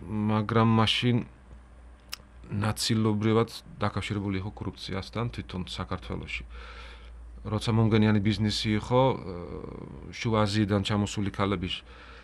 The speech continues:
აა, მ, ჩამოხვანა, ე, თბილისში და აქედან, ე, გახვანა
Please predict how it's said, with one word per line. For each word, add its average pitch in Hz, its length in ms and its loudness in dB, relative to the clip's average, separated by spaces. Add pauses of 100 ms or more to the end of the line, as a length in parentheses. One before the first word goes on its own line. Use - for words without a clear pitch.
(140)
აა, 95 540 -6
მ, 80 720 -8
ჩამოხვანა, 104 560 -2
ე, 85 380 -12 (340)
თბილისში 107 600 0 (1080)
და 135 100 0 (100)
აქედან, 120 400 2
ე, 92 560 -4
გახვანა 104 480 -4